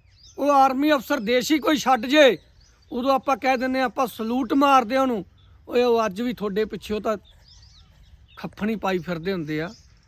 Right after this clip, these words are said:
ਤੇ ਤੁਸੀਂ ਉਹਨਾਂ ਦੀ, ਤੁਸੀਂ ਕਿਉਂ ਉਹ ਕਰਦੇ ਆ? ਕਿੱਡਾ ਤੁਸੀਂ ਆ ਪੰਜਾਬ ਦੇ ਵਿੱਚ ਉਹ ਕਰਤਾ। ਜੇ ਇਹ ਵੇਖੋ ਰੌਲਾ ਤੇ ਇਸ ਗੱਲ ਦਾ, ਐਵੇਂ ਫ-,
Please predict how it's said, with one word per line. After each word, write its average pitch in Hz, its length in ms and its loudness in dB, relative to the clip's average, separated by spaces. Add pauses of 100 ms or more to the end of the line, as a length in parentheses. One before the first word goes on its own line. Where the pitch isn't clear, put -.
(720)
ਤੇ 196 80 -10
ਤੁਸੀਂ 214 320 -6
ਉਹਨਾਂ 233 300 -2
ਦੀ, 208 100 -10 (140)
ਤੁਸੀਂ 196 220 -8
ਕਿਉਂ 240 420 -2 (160)
ਉਹ 208 200 -4
ਕਰਦੇ 160 360 -10
ਆ? 147 60 -14 (600)
ਕਿੱਡਾ 247 320 6
ਤੁਸੀਂ 277 360 0
ਆ 285 80 6
ਪੰਜਾਬ 233 480 4
ਦੇ 240 120 0
ਵਿੱਚ 233 200 -2
ਉਹ 208 120 -6
ਕਰਤਾ। - 420 -18 (380)
ਜੇ 294 420 8 (140)
ਇਹ 302 320 6 (600)
ਵੇਖੋ 294 340 2
ਰੌਲਾ 269 320 0
ਤੇ 302 100 -6
ਇਸ 269 140 -6
ਗੱਲ 269 220 -2
ਦਾ, 277 200 0 (140)
ਐਵੇਂ 262 160 -4
ਫ-, - 180 -20